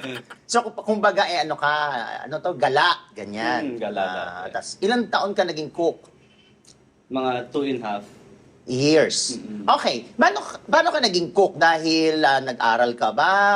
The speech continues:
Speaker 1: Or, ah,
Speaker 2: Naging
Speaker 1: mahi-
Speaker 2: cook muna ako bago ako nag-school. Pero ano pa ako nung nag-cook ako, mga seventeen, eighteen, gano'n.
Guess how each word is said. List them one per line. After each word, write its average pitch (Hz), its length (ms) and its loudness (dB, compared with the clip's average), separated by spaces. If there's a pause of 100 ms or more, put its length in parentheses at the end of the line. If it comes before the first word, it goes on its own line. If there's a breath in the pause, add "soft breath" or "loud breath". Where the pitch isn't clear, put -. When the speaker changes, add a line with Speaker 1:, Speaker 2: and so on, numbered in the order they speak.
(100)
Speaker 1:
Or, 120 460 0
ah, 113 200 0
Speaker 2:
Naging 151 60 -8
Speaker 1:
mahi- 135 520 -6
Speaker 2:
cook 151 220 -6
muna 135 240 -2
ako 113 180 -4
bago 107 260 -4
ako 101 180 -6
nag-school. - 840 -10 (1080)
Pero 147 260 2
ano 143 220 4
pa 131 160 4
ako 120 140 2
nung 120 180 -4
nag-cook 117 340 -4
ako, 98 300 -2
mga 92 220 -8 (340)
seventeen, 107 600 -2
eighteen, 98 440 -8
gano'n. - 300 -12